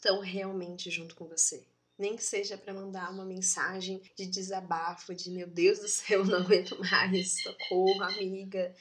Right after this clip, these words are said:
eu não sei mais o que que eu faço". É importante. E, porra, foi uma coisa que me ajudou demais,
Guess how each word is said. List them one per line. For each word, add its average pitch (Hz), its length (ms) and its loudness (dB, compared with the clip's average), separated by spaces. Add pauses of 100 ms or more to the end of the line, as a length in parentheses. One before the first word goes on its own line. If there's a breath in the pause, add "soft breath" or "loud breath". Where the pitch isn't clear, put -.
(360 loud breath)
eu 196 100 0
não 190 80 -4
sei 185 160 -2
mais 190 240 -4
o - 60 -2
que 196 80 -10
que - 120 -10
eu 190 60 -6
faço". 185 880 4 (600 loud breath)
É 233 80 0
importante. 208 920 0 (440)
E, 165 680 -12 (440)
porra, 208 240 -2
foi 196 160 -8
uma 185 120 -6
coisa 190 220 0
que 196 100 -10
me 185 60 -6
ajudou 180 320 -6
demais, 185 1040 -6